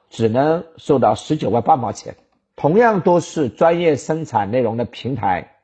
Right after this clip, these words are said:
爱奇艺的会员收益根本就覆盖不了他们所要购买的内容和服务的成本，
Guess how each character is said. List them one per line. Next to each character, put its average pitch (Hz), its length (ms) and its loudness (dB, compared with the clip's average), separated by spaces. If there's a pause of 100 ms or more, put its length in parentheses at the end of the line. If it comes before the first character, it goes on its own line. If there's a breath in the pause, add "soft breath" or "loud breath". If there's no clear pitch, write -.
(140)
爱 208 180 4
奇 - 260 0
艺 190 40 6
的 165 140 4
会 180 220 4
员 151 280 6
收 170 280 2
益 156 440 2 (260)
根 214 260 2
本 98 240 -4
就 117 220 0
覆 165 200 -2
盖 151 140 4
不 147 180 0
了 95 400 0 (220)
他 147 160 0
们 135 100 -2
所 98 200 0
要 123 380 4
购 156 140 4
买 104 160 -2
的 107 100 -4
内 147 220 2
容 95 200 -4
和 107 300 -2
服 104 400 -6
务 180 80 2
的 113 200 2
成 113 260 -8
本， 117 140 -4